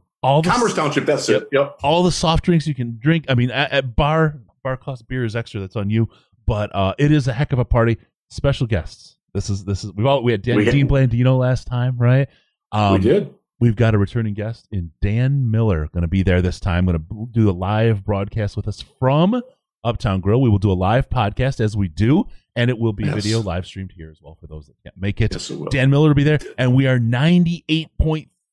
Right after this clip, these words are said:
Speaker 1: three six percent sure Justin Rogers will also be joining us at the Uptown, Uptown Grill for that party. Um, we may have a few more people to announce as
Speaker 2: We,
Speaker 1: well.
Speaker 2: we're, we're,
Speaker 1: Working
Speaker 2: we're,
Speaker 1: on
Speaker 2: we're, we're, we, uh, uh,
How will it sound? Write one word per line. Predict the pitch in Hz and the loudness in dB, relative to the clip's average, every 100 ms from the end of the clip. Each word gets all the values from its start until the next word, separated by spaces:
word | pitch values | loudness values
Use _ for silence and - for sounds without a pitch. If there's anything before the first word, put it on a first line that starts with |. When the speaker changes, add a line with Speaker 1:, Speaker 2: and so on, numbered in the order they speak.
| - | -16
Speaker 1:
three | 151 165 160 | -12 -10 -10
six | - 160 151 - | -8 -6 -6 -2
percent | 147 - 139 | -2 -2 -2
sure | - 139 | -2 -2
Justin | 113 160 - 175 151 | 0 -2 2 2 4
Rogers | 147 175 180 104 76 - - _ _ _ | 4 2 2 0 -2 -8 -20 _ _ _
will | 113 - | -8 -2
also | 139 180 185 147 101 80 - _ - | 0 0 2 0 0 -2 -8 _ -6
be | 104 | -4
joining | 101 87 82 80 | -2 -2 -2 -4
us | 80 87 | -6 -8
at | - | -12
the | 82 | -10
Uptown, | - 80 78 - | -8 -8 -10 -8
Uptown | 110 - 90 | -6 -2 -2
Grill | 78 82 | -2 -6
for | - | -6
that | 76 | -12
party. | - 90 90 - _ _ _ - | -6 -4 -4 -6 _ _ _ -4
Um, | 107 101 107 | -2 -2 -4
we | 113 | -6
may | 104 110 | -4 -4
have | 110 117 | -4 -6
a | 104 | -6
few | 113 | -6
more | 101 101 | -2 -4
people | - 101 104 | -4 -10 -10
to | 101 | -10
announce | 92 107 127 | -10 -12 -16
as | 113 | -8
Speaker 2:
We, | 104 104 | -2 0
Speaker 1:
well. | 104 113 | 2 2
Speaker 2:
we're, | 143 156 | 2 2
we're, | 180 117 | 2 2
Speaker 1:
Working | 165 | 2
Speaker 2:
we're, | 202 | 2
Speaker 1:
on | 98 | 2
Speaker 2:
we're, | 190 214 240 | 2 2 0
we're, | 233 208 262 220 | -4 -4 -4 0
we, | 170 190 190 | 0 0 0
uh, | 113 135 135 98 139 | 0 2 2 2 2
uh, | 107 | 2